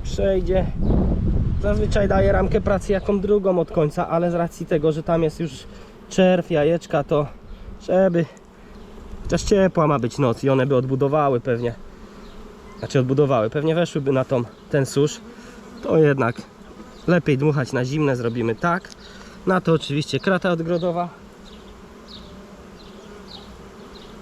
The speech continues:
Bo kurczę, miałem kraty odgrodowe też do tych... A, widzicie, to jest mniejsza krata odgrodowa, bo ona będzie szła do styropianowych, do burnatowych. To są od burnata. Dlatego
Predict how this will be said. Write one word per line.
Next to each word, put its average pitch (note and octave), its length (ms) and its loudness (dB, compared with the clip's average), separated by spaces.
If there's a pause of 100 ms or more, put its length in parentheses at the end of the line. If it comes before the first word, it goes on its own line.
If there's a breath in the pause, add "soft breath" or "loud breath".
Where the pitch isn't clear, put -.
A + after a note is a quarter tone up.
(1300)
Bo E3 80 -6
kurczę, F#3+ 340 0
miałem F3+ 220 4
kraty F3+ 340 -2
odgrodowe E3+ 520 2
też E3 200 -2
do D#3+ 100 -2
tych... - 360 -6 (920 loud breath)
A, C3+ 220 2 (100)
widzicie, C3 400 -4
to - 100 0
jest D3+ 120 2
mniejsza E3 280 2
krata B2+ 280 -2
odgrodowa, C#3 500 2
bo B2+ 140 -2
ona D3+ 180 0
będzie C#3+ 240 0
szła C3+ 260 -2
do C3+ 220 0 (1000 loud breath)
styropianowych, D#3 840 0
do C#3 80 -2
burnatowych. C#3+ 840 0
To B2 60 -12
są C3 180 -2
od B2+ 80 0
burnata. B2+ 460 -2 (460 loud breath)
Dlatego A2+ 440 -2